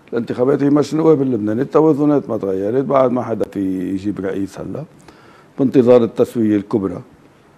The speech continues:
أه، بلاقي أنا إنه، إنه أي رئيس بده يجي هلا، حتى لو جاب خمسة وستين صوت، بدون تسوية بالمنطقة، بدون ب-، بوادر تسوية، بداية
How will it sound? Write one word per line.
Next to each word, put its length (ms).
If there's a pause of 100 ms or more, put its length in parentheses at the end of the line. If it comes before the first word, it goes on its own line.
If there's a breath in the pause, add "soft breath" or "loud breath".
(280)
أه، 1000 (520)
بلاقي 520
أنا 280
إنه، 580 (720 soft breath)
إنه 480
أي 140
رئيس 340
بده 160
يجي 260
هلا، 380 (540)
حتى 280
لو 180
جاب 200 (200)
خمسة 300
وستين 320
صوت، 240 (400)
بدون 260 (120)
تسوية 400
بالمنطقة، 600
بدون 360 (440 loud breath)
ب-، 260 (220)
بوادر 460
تسوية، 520
بداية 380